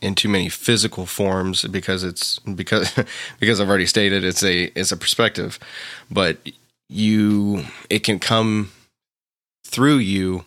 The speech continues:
in different mental states, I guess. Um, you can be dedicated, um, to something, you know, to,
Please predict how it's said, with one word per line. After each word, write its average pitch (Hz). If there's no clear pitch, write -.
in 98
different 104
mental 92
states, -
I 92
guess. -
Um, 92
you 104
can 117
be 107
dedicated, 92
um, -
to 98
something, 95
you 107
know, 95
to, 107